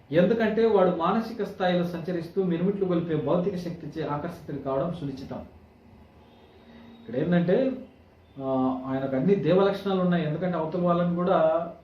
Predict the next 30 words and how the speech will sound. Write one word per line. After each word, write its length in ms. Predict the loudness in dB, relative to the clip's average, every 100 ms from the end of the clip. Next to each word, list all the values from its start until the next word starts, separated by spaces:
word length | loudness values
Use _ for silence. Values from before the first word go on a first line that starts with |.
| -20 -20 -14
ఆ, 160 | -8 -6 -4
అది 120 | -2
ఒక 240 | -2 -2
ప్రాణి 280 | 2 4 6
బా-, 420 | 6 4 4 0
ప్రాణిలాగా 520 | -2 2 4 4 4 2
చూస్తున్నాడు 460 | 0 -2 -2 -2
తప్ప 120 | -4
శత్రులాగా 440 | -4 0 2 2 2
చూడ్డంలే. 360 | 2 2 0 -6 -14 _ _ _ _ _ _ _ _ -20 _ -20 -8
"నా 140 | -2
శరీరం 520 | -2 2 4 4 4 2
అంతా 200 | 2 0
కంపిస్తున్నది, 880 | 0 -2 -2 -2 -2 0 2 2
నాకు 300 | 2 2 2
రోమాంచితం 640 | 2 2 2 0 -2 -2 -2
అవుతుంది, 560 | 0 0 0 0 -2 0
గాంధీవ 460 | 2 4 4 4 4
ధనస్సు 360 | 2 -2 -4
నా 200 | -2 0 4
చేతి 160 | 4 4
నుండి 180 | 2
జారిపోతుంది, 760 | 2 4 4 4 2 0 -4 -2
నా 220 | -2 -2 -2
చర్మం 300 | -2 -2 -2
మండిపోతుంది" 640 | 0 0 4 4 2 -4
అని 100 | -2
చెప్తున్నాడు 340 | -4 -2 0 0
అర్జునుడు 480 | 2 0 0 -4
శ్రీకృష్ణునితో. 560 | -6 -6 -4 -4 -4 -6